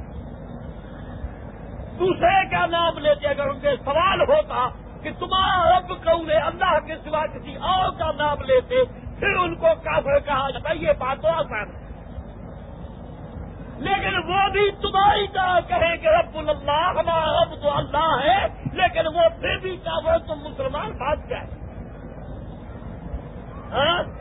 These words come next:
کوئی تو بات ہوگی۔ اچھا، اب سنو، مکے کے مشرک رب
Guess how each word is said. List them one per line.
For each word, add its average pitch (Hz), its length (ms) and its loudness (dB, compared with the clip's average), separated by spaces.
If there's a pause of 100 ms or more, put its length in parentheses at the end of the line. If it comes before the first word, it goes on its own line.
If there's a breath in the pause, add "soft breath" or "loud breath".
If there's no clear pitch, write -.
(880)
کوئی 339 260 4
تو 339 160 0
بات 311 300 2
ہوگی۔ 320 580 4 (1600)
اچھا، 247 280 -4 (120)
اب 269 220 -4
سنو، 214 220 -4 (2500)
مکے 359 500 2
کے 381 120 2
مشرک 370 500 -2
رب 339 320 4